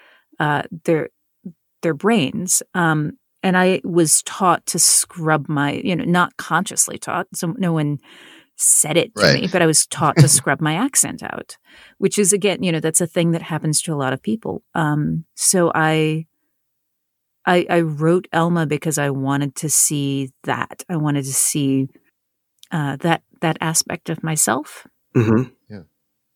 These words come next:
Speaker 1: And I don't know, like, I don't know what I would have sounded like. I have no idea what my nat-, my natural accent is. I do an accent for her,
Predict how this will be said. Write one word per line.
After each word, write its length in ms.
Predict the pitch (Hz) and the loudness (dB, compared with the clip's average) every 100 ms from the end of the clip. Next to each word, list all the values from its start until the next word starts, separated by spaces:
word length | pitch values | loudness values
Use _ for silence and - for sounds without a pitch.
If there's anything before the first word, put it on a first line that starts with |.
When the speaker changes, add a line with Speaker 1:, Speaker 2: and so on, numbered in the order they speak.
| _ | _
Speaker 1:
And 120 | 226 220 | -2 0
I 40 | |
don't 260 | 220 285 233 | 0 0 -2
know, 100 | - | -4
like, 160 | 214 196 | -2 0
I 80 | 220 | 2
don't 160 | 247 233 | 2 0
know 100 | 233 | 0
what 140 | 220 | 0
I 80 | 214 | 0
would 100 | 202 | 0
have 80 | 196 | -2
sounded 360 | 226 226 160 - | -2 -2 -4 -6
like. 320 | - - - _ _ _ _ _ - | -10 -12 -20 _ _ _ _ _ -2
I 60 | |
have 80 | 196 | 0
no 200 | 208 208 | 2 2
idea 200 | 214 208 | 2 2
what 120 | 180 - | 0 -2
my 80 | |
nat-, 400 | 151 - 180 - - | -6 -4 -6 -8 -10
my 220 | 190 170 156 | -4 0 2
natural 420 | 147 147 175 143 | 2 0 -2 0
accent 380 | 135 - 156 - | 0 -2 -4 -2
is. 120 | 156 | 2
I 80 | 170 | 4
do 200 | 175 185 | 6 4
an 200 | 170 160 | 4 2
accent 420 | 156 175 - 240 | 2 2 0 0
for 180 | - 254 | -2 -4
her, 260 | 262 254 | 0 0